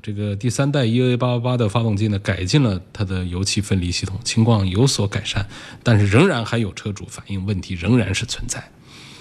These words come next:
那关于清除积碳的这个问题啊，我做个广告，推荐大家买九二七定制生产的油路三效，这是专门用来除碳、除胶、除水分的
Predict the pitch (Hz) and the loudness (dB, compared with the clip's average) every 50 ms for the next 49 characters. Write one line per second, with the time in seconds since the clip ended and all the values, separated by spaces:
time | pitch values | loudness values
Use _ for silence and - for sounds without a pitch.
0 | - - - - - - - _ - 90 92 95 - 113 117 120 120 113 - 131 | -20 -20 -20 -20 -20 -20 -18 _ -10 -8 -8 -2 2 4 6 6 6 6 4 4
1 | 123 117 120 - 143 131 156 170 143 120 107 110 107 107 104 95 87 95 101 92 | 4 2 2 2 2 2 4 4 2 2 2 2 0 0 0 -2 -2 -2 -4 -6
2 | - - - - - - - _ _ _ _ _ _ _ - 101 104 104 101 101 | -6 -10 -16 -20 -20 -20 -20 _ _ _ _ _ _ _ -4 -2 0 0 0 2
3 | 127 123 110 104 110 95 98 85 90 92 107 - - - _ - - - - 123 | 2 2 2 2 0 -2 -2 -2 -2 -2 -4 -4 -6 -10 _ -20 -14 -4 0 2
4 | 120 127 117 104 101 101 101 101 98 98 95 92 - - - - - - - - | 2 4 4 2 2 2 2 2 0 0 -2 -4 -6 -12 -20 -20 -20 -20 -20 -20
5 | - - _ _ _ _ _ _ _ _ - 104 101 95 90 92 92 - - - | -20 -20 _ _ _ _ _ _ _ _ 0 2 4 4 2 0 -4 -10 -18 -20
6 | - _ - - - - 113 120 120 110 - - 127 127 120 170 156 120 104 120 | -20 _ -18 -6 0 2 4 4 4 2 2 0 0 0 2 2 2 2 2 0
7 | 113 104 120 117 101 95 92 90 87 92 92 90 95 104 107 101 98 113 110 95 | 0 2 2 2 0 0 -2 -4 -4 -6 -4 -2 0 0 2 2 2 2 2 2
8 | 117 110 - - - 110 98 98 98 123 127 123 110 104 107 104 95 92 95 95 | 0 -2 -2 -2 -2 -2 0 0 2 4 4 4 4 4 2 2 0 0 0 -2
9 | 95 98 - - - - - - - - - - - 107 117 110 101 - - 107 | -2 -4 -6 -12 -20 -20 -20 -20 -20 -20 -6 -2 0 2 2 2 2 0 0 0
10 | 101 113 104 101 - - 101 - - 101 104 - - 98 92 92 104 | 2 2 2 2 0 -2 -2 -2 -2 -4 -4 -4 -2 -2 -2 -4 -6